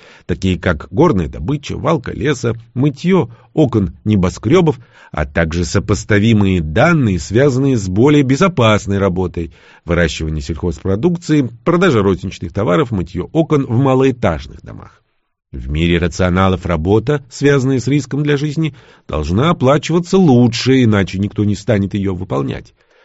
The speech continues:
Другими словами, более высокая оплата опасной работы должна служить компенсацией того риска,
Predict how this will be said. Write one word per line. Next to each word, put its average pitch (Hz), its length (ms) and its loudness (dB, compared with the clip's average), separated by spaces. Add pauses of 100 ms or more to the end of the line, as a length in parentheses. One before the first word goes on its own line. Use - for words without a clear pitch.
(140)
Другими 82 320 0
словами, 92 460 2
более 85 480 4
высокая 90 760 2
оплата 123 640 -2
опасной 117 600 -4
работы 92 400 -6
должна 87 380 -4
служить 170 420 0
компенсацией 170 840 2
того 98 200 0
риска, 196 460 2